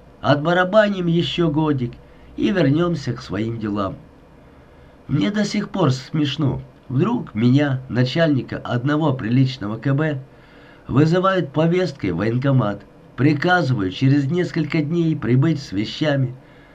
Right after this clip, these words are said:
потом сажают в телятник, везут через всю страну в эту забытую Богом дыру, напяливают шинель, выдают эти знаменитые ботинки с обмотками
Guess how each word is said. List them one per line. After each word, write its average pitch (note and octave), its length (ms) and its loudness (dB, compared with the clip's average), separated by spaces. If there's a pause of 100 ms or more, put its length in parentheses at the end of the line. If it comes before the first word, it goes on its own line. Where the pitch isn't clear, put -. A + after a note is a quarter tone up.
(220)
потом F#3+ 380 2
сажают B2+ 560 0
в - 80 -16
телятник, G#2+ 580 -2 (500)
везут F3 400 2
через B2 320 0
всю E3+ 180 -2
страну F#3 580 -4 (180)
в G2+ 120 -4
эту D3+ 260 2
забытую E3+ 600 -2
Богом C3 440 2
дыру, A2+ 340 -2 (720)
напяливают C#3+ 760 0
шинель, E3 540 -2 (540)
выдают F#3+ 680 2
эти B2 340 0
знаменитые C3+ 760 0
ботинки C#3+ 580 0
с - 140 -10
обмотками B2+ 720 -4